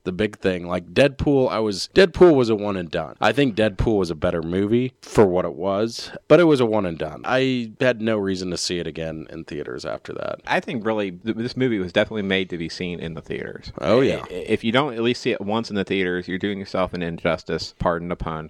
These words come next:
Speaker 1: Good
Speaker 2: I-,
Speaker 1: one.
Speaker 2: you know,
Speaker 1: I liked it.
Speaker 2: it's kinda like Star Wars. To me, there's certain movies you have to experience in the theaters.
Speaker 1: Mm-hmm, mm-hmm.
Speaker 2: And in this type of superhero movie where you've got Batman taking on Superman, you have to get that full theater experience with the big widescreen, the rumble in your seat from the action. It is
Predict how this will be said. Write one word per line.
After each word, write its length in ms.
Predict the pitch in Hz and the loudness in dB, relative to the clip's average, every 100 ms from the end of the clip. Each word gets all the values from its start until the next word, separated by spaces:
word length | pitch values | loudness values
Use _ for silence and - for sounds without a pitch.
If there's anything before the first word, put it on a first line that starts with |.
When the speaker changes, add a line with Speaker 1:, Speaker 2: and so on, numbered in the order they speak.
| - | -6
Speaker 1:
Good 140 | 95 95 | -4 -2
Speaker 2:
I-, 40 | |
Speaker 1:
one. 200 | 82 78 - | -4 -6 -8
Speaker 2:
you 140 | 117 | -4
know, 80 | 95 | -2
Speaker 1:
I 20 | |
liked 280 | 87 87 - | -2 -4 -4
it. 120 | - - | -8 2
Speaker 2:
it's 200 | 139 - | 2 2
kinda 200 | - 196 | -2 0
like 180 | 135 - | -2 0
Star 240 | - 98 | 0 0
Wars. 240 | 82 76 - | -2 -8 -6
To 100 | 127 | -4
me, 120 | 139 | -2
there's 120 | 120 - | -2 -2
certain 240 | 135 120 | -4 -2
movies 300 | 117 117 - | -2 -2 -2
you 120 | 110 | -4
have 280 | 95 107 - | 0 0 0
to 160 | - 107 | -6 -6
experience 580 | - - 92 90 92 | -6 -8 -6 -8 -8
in 160 | - 95 | -8 -8
the 80 | 92 | -6
theaters. 340 | 92 - - 113 | -8 -8 -4 -2
Speaker 1:
Mm-hmm, 420 | 175 202 - - | -2 -4 -12 -6
mm-hmm. 160 | 101 117 | -4 -2
Speaker 2:
And 280 | 104 101 - | -2 -4 -4
in 140 | 104 | -4
this 160 | 101 123 | 0 0
type 200 | 139 - | 0 -4
of 80 | - | -4
superhero 500 | 127 113 107 101 98 | -4 -2 -2 -2 -2
movie 240 | 98 95 | -2 -4
where 140 | 90 90 | -4 -4
you've 160 | 87 | -2
got 240 | 95 87 87 | -2 -2 -2
Batman 340 | 107 123 123 | -2 -2 -4
taking 280 | 117 113 104 | -4 -4 -6
on 100 | 98 | -6
Superman, 560 | - 98 92 90 90 - - _ | -6 -6 -4 -4 -6 -10 -20 _
you 120 | 90 | -10
have 320 | 95 98 104 - | 0 2 2 -4
to 80 | 104 | -4
get 220 | 101 - | -4 -4
that 200 | 87 - | -8 -4
full 240 | 98 95 | -2 -2
theater 320 | - 90 98 | -4 -4 -2
experience 600 | 120 - 98 92 92 - | -4 -8 -6 -4 -6 -6
with 140 | 87 - | -12 -12
the 60 | _ _ | _ _
big 240 | 90 104 | -6 -6
widescreen, 720 | 95 104 107 - 98 92 92 - 104 | -2 -4 -4 -6 -4 -4 -6 -12 -10
the 140 | 92 | -4
rumble 380 | 95 104 113 113 | -2 -2 -2 -4
in 120 | 113 | -4
your 80 | 113 | -6
seat 340 | - 113 - | -4 -6 -6
from 180 | - 110 | -8 -6
the 100 | 107 | -4
action. 600 | 90 92 - 101 92 92 - | -4 -4 -6 -8 -8 -8 -6
It 260 | 104 101 | -4 -4
is 160 | 110 | -4